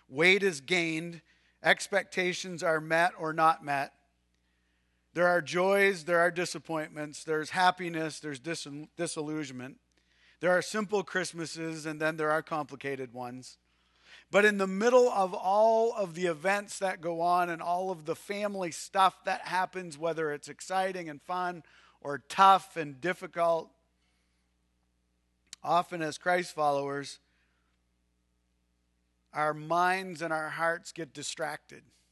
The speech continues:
And it's easy to be pulled away from what God has for us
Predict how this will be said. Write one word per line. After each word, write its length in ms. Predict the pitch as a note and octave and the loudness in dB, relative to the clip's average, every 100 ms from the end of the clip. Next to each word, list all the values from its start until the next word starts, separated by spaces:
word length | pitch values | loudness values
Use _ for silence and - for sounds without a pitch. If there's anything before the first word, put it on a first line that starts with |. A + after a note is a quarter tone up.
| _ _ _ _ _ _ _ _ _ _ _ _ _ _ _ _ _ _ _ _ _ _ _ _ _ _ _ _ _ _ - | _ _ _ _ _ _ _ _ _ _ _ _ _ _ _ _ _ _ _ _ _ _ _ _ _ _ _ _ _ _ -4
And 120 | E3 | -2
it's 200 | D#3+ - - | -2 -6 -12
easy 520 | G3 G#3 F3+ G3 F3+ | -8 -6 -6 -6 -6
to 120 | F#3 | -8
be 200 | D#3 E3 | -8 -8
pulled 480 | - F#3+ F#3+ F3+ D3+ C3+ _ _ _ _ _ _ _ _ _ - | -4 -2 0 -2 -6 -16 _ _ _ _ _ _ _ _ _ -8
away 420 | D#3 D#3+ G3+ A3+ | -6 2 6 6
from 340 | G3 G3+ G3+ F3+ | 4 -4 -6 0
what 280 | F3+ F#3 | -2 0
God 340 | D#3+ F3 E3+ D#3+ | 4 6 4 2
has 480 | - F#3+ G3 G3 - | 0 2 0 -2 -8
for 300 | - E3+ D3 | -8 2 2
us 540 | C#3+ C#3 - - | 2 0 -8 -14